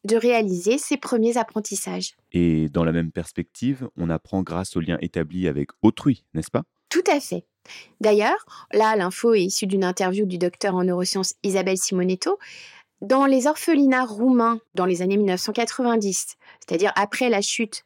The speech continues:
Speaker 1: de Ceausescu, eh bien, les jeunes enfants qui avaient grandi, ils avaient grandi sans contact tactile ni affectif, dans des espaces très blancs avec juste les, les lits ou les berceaux. Et les médecins, euh, les chercheurs se sont rendus compte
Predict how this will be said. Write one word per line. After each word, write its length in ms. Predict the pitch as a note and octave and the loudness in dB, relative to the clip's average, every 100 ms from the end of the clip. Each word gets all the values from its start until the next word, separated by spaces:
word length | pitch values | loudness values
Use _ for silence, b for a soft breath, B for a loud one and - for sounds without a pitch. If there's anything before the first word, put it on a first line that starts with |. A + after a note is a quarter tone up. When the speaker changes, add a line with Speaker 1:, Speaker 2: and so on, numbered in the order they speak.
| - | -10
Speaker 1:
de 260 | F#3 D#3+ D#3 | -4 -2 -2
Ceausescu, 520 | - D#2 - E3+ - G4 B B B B B B | -6 -6 -6 -6 0 -2 B B B B B B
eh 100 | A3+ | 0
bien, 340 | G#3 A3+ F#3+ - | 2 0 0 -2
les 140 | G3 G#3 | 0 2
jeunes 300 | C#4 D#4 C4 | 4 4 4
enfants 500 | A#3+ - B3 A3+ G#3+ | 0 0 0 0 -2
qui 240 | - F#3+ | -6 -2
avaient 240 | G3 F#3 F#3 | 0 2 0
grandi, 540 | F3 F#3 F#3+ G3 D4+ G#4+ B B B | -2 -2 -2 0 0 0 B B B
ils 100 | F3+ | -4
avaient 160 | F#3 G#3 | 0 0
grandi 440 | G#3 A#3+ A3+ C4 | 2 0 0 -2
sans 260 | - - C#4+ | -2 0 0
contact 540 | C#4+ A#3 G#3+ G#3 G3 | 0 0 0 -2 -4
tactile 580 | G3 G3 - - A3 G#3 - | -4 -8 -6 -4 0 0 0
ni 200 | G#3 A3+ | 0 2
affectif, 880 | G#3+ G#3+ G#3 - C#4 F4 - - _ - | 2 -2 -4 -4 2 2 0 -16 _ -8
dans 100 | F#3+ | -2
des 240 | F#3+ F#3+ | 0 0
espaces 400 | F#3+ - G#3 G3+ | -2 -2 -2 -4
très 300 | - - A3 | -8 -4 -2
blancs 500 | F#3+ G#3+ G3+ A3+ A3+ | 2 2 2 0 0
avec 240 | F#3 F3+ F3 | 0 -2 -6
juste 380 | F3 G#3 - | -4 -4 -6
les, 260 | G3 E3+ E3 B B B - | -2 -2 -2 B B B 0
les 180 | F#3+ | 2
lits 240 | F#3+ G3+ A3+ | 2 2 2
ou 80 | G#3 | 2
les 160 | F3+ | 0
berceaux. 520 | F3+ F3+ - - C#4 - B B B B B - | 0 -4 -4 -2 -2 -4 B B B B B 0
Et 240 | G#3+ A3 - - | 4 4 2 -6
les 60 | |
médecins, 640 | D#3+ D#3 - G3 A3+ A#3 F#3 | -4 -2 -2 0 0 0 -2
euh, 80 | D3+ | -4
les 100 | D3+ | -6
chercheurs 460 | - - - C#4+ | -6 -4 -4 -4
se 100 | - | -4
sont 200 | - C4 | -2 0
rendus 260 | A#3+ G3+ F#3+ | 2 0 -2
compte 300 | - E4 | -4 -6